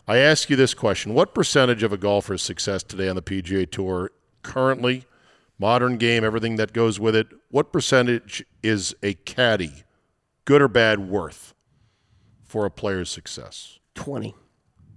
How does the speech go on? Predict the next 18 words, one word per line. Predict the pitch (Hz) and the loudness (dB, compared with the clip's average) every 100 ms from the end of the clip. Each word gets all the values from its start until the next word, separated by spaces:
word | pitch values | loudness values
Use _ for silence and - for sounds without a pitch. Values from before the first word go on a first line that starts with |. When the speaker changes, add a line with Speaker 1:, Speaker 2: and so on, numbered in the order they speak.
| _ | _
Speaker 1:
That | 80 107 | -10 -8
much? | 92 147 - | -8 -10 -12
Speaker 2:
Yes. | - 113 104 - - | -12 -12 -12 -20 -16
Speaker 1:
I'm | 107 135 78 | -10 -8 -10
shocked. | - - - - | -16 -16 -14 -6
Speaker 2:
Thought | 143 131 | -2 -2
about | 113 110 | -4 -10
this | - 98 | -12 -16
question. | - 95 98 - 92 | -12 -12 -12 -12 -8
Speaker 1:
I'm | 196 | -6
shocked | - - - - 95 - - | -4 -2 0 0 -2 -4 -4
and | 143 | -4
Speaker 2:
The | 151 - - | -2 -4 -4
whole | 147 139 147 151 | -4 0 0 0
Speaker 1:
chagrined. | - 277 | -2 -4
Speaker 2:
ride | 117 107 101 101 | -6 -6 -6 -8
over | 101 | -8
here. | 107 110 - | -10 -12 -14